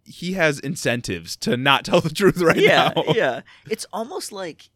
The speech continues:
Speaker 2: in a way, just like that psychologist was saying, people will come out when they feel safe. He doesn't <laughs> feel safe to, like, come out with things like that.
Speaker 1: Yeah.
Speaker 2: Even though he absolutely should.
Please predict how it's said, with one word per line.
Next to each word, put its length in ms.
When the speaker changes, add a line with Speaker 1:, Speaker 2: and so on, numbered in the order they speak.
Speaker 2:
in 100
a 80
way, 420
just 300
like 200
that 180
psychologist 680
was 140
saying, 340
people 240
will 40
come 200
out 100
when 100
they 120
feel 200
safe. 480
He 140
doesn't 400
<laughs> 20
feel 320
safe 500
to, 100
like, 260
come 240
out 220
with 160
things 340
like 220
that. 260
Speaker 1:
Yeah. 240
Speaker 2:
Even 120
though 100
he 120
absolutely 580
should. 400